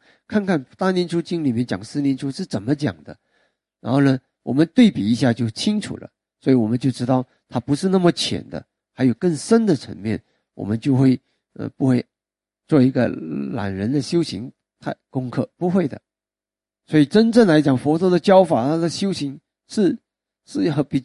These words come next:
全套是蛮完整的。但是呢，我们抽一段，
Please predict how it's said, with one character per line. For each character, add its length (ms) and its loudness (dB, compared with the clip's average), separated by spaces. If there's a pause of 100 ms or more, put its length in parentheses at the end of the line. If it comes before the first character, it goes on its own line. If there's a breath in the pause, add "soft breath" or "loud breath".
(280)
全 260 -6
套 180 4
是 140 0
蛮 260 0
完 280 2
整 240 -2
的。 120 -20 (380)
但 100 -6
是 120 0
呢， 100 2
我 100 2
们 140 -2
抽 260 2
一 60 0
段， 220 2